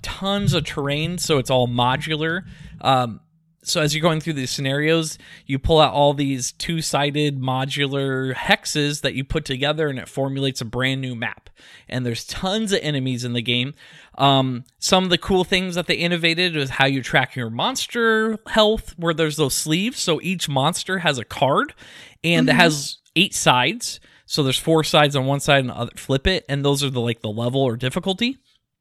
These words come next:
Speaker 1: And, uh, you put 'em in a sleeve depending on which difficulty you want. And on the sleeve, it has numbers that correspond to the standees of the enemies.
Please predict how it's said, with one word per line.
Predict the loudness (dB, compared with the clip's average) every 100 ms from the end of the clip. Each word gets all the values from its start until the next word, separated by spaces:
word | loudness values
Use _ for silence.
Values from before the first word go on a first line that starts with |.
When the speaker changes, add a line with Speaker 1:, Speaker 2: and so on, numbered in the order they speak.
| _ _ _ _ -20 -4
Speaker 1:
And, | 0 2 4 6
uh, | 6
you | 6 4
put | 6 6
'em | 4
in | 0
a |
sleeve | 0 0 0 0
depending | 0 0 0
on | -2 -2
which | -4 -4
difficulty | -2 -4 -4 -6 -6
you | -4
want. | -4 -6 -16 -20 -20 -6
And | 0 2
on | 2
the | 0
sleeve, | -2 -2 -2 -2
it |
has | 0 0 0
numbers | 0 0 -2 -4
that | -6
correspond | 0 0 0 0 -2 -2
to | -4
the | -4
standees | -4 -4 -4 -4 -4 -4 -4
of | 0 0 0 -4 -6
the | -2 -2 -2 -4
enemies. | -4 -2 -4 -6